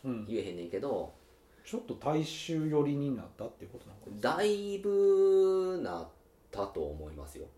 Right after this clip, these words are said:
Speaker 1: うーん。
Speaker 2: だからシネコンにかかるような映画が有利になってるっていうのは大いにあるよね。
Speaker 1: まあ、見た人の絶対数が多い
Speaker 2: うん。
Speaker 1: 方。
Speaker 2: まあ、そうね。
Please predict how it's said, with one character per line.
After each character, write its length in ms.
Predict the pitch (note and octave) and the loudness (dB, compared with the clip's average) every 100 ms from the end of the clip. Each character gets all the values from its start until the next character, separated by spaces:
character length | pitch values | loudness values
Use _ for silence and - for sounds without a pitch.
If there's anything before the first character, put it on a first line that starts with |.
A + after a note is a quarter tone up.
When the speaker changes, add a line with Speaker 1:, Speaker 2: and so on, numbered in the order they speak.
| B2 | -12
Speaker 1:
う 20 | |
ー 40 | |
ん。 720 | A2+ A2 A2 A2+ A#2 A#2+ B2 B2 - C3 | -8 -8 -8 -10 -8 -6 -6 -8 -12 -6
Speaker 2:
だ 80 | |
か 40 | B2 | -4
ら 0 | |
シ 200 | - D3+ | 0 0
ネ 100 | D#3 | 0
コ 180 | E3 F3 | 0 -2
ン 60 | |
に 100 | F3 | -2
か 120 | F3 | -4
か 180 | G3 G3 | -2 -2
る 220 | F#3 F#3+ | 0 2
よ 180 | F#3+ F#3 | 4 4
う 60 | A#2 | 2
な 100 | E2+ | 0
映 240 | G#2 G#2+ | 2 2
画 120 | A#2 | 2
が 180 | G#2 G2 | 2 0
有 220 | G#2+ D#3 | 2 2
利 120 | A#2 F2+ | 2 -2
に 80 | |
な 80 | D#2 | -10
っ 60 | D2 | -12
て 120 | - | -10
る 60 | E2 | -10
っ 40 | |
て 100 | D#2+ | -10
い 60 | C#2+ | -14
う 20 | |
の 60 | C#2+ | -14
は 60 | - - _ _ _ _ _ - | -18 -20 _ _ _ _ _ 0
大 160 | G#2 D#2 | 2 2
い 40 | |
に 60 | D2 | -2
あ 40 | |
る 80 | C#2 | -10
よ 60 | |
ね。 140 | - D#3+ - _ _ _ _ | -12 -16 -18 _ _ _ _
Speaker 1:
ま 120 | C#3 | -8
あ、 40 | A2 G2+ - _ _ _ _ _ _ _ | -8 -8 -16 _ _ _ _ _ _ _
見 120 | C3 | -8
た 120 | B2+ B2+ | -4 -4
人 200 | - B2+ | 0 0
の 160 | B2 - _ _ - - A2+ | -2 -6 _ _ -20 -20 -10
絶 200 | A#2 A#2+ | -8 -6
対 140 | A2+ | -8
数 100 | G2+ | -6
が 60 | G#2 | -4
多 140 | A#2+ | -6
い 60 | G#2+ C#3+ - G#2+ | -6 -14 -18 -10
Speaker 2:
う 40 | |
ん。 180 | F2+ C#2+ - _ _ _ _ _ _ - | -10 -10 -16 _ _ _ _ _ _ -12
Speaker 1:
方。 180 | A2+ F#2 - _ _ _ _ _ _ _ - | -12 -12 -18 _ _ _ _ _ _ _ -16
Speaker 2:
ま 100 | - | -14
あ、 40 | - - | -14 -14
そ 80 | |
う 40 | |
ね。 60 | - | -14